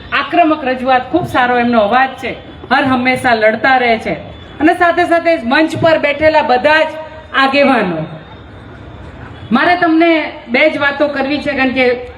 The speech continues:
ખૂબ અહીંયા મારા કરતાં પણ હોશિયાર આગેવાનો બેઠા છે અને આપની વચ્ચે વાત મૂકશે.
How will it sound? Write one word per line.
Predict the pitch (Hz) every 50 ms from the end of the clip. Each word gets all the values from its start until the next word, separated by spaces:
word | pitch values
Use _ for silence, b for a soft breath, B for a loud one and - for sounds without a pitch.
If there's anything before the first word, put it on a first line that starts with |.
| - -
ખૂબ | - 277 320 330 330 - - - - - - - - - -
અહીંયા | 254 262 269 262 247 240
મારા | 240 240 254 285 294 294
કરતાં | 302 294 302 311 294 294
પણ | 294 277 254 226
હોશિયાર | 220 226 - - 294 285 277 277
આગેવાનો | 262 254 254 269 269 262 262 262 262 262 240
બેઠા | 233 233 233 240 269 277 269
છે | 262 240 226 202 175 - - - - - -
અને | 247 269 254
આપની | 247 240 233 - 262 269 247
વચ્ચે | 233 240 240 254 233 185
વાત | 202 214 220 214 208 190
મૂકશે. | 180 180 185 180 - - - 165